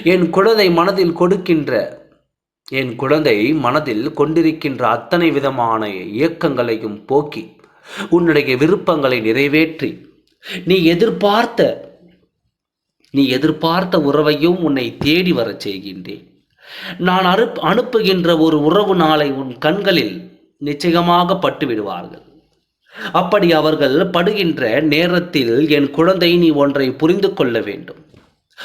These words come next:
அனுப்பியது உன் வராகி அம்மாவா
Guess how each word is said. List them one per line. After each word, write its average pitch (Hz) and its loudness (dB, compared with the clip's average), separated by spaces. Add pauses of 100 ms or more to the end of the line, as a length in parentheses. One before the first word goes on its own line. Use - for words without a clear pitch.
(120)
அனுப்பியது 143 0
உன் 104 -6
வராகி 131 -2
அம்மாவா 104 -6